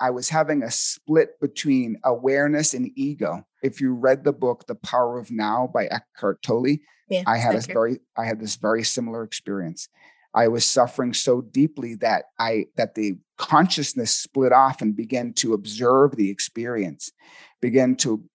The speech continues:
Speaker 1: be the witness, began to, and at this point, I'm practicing Buddhist meditation. Now, once again, the son of a born-again Christian preacher, this was
Speaker 2: <laughs>
Speaker 1: like,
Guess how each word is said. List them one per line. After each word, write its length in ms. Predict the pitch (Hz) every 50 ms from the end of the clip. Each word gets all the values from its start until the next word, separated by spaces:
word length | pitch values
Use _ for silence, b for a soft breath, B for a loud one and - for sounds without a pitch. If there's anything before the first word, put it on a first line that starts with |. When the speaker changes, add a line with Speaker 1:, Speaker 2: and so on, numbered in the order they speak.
| _
Speaker 1:
be 100 | 131 135
the 140 | 135 123 120
witness, 560 | 107 113 123 120 98 - 131 139 151 - -
began 460 | - _ - 127 117 131 123 123 123 123
to, 360 | - - 110 110 113 110 107 - _ _ _
and 100 | - 151
at 120 | 120 - -
this 160 | 165 160 -
point, 280 | - - 135 127 120
I'm 120 | 113 107 107
practicing 800 | - - - 117 117 - _ - 113 - - 110 110 110 110 113 _
Buddhist 420 | 127 123 120 117 117 113 - -
meditation. 800 | 110 110 101 90 90 - - 113 113 127 - - - 71 - _ b b b b b b b b
Now, 160 | - 117 117
once 240 | 123 131 123 127 -
again, 260 | 113 113 113 113 110
the 80 | 113
son 280 | 110 - - 135 120 127
of 100 | 120 117
a 60 | 123
born-again 480 | 110 113 123 120 120 117 107 120 113 117
Christian 380 | - 143 113 107 - - 104
preacher, 440 | 104 - - 170 165 - - - 143
this 300 | 135 202 196 127 196 180
was 200 | - 220 180 -
Speaker 2:
<laughs> 60 | 101
Speaker 1:
like, 160 | 98 101 -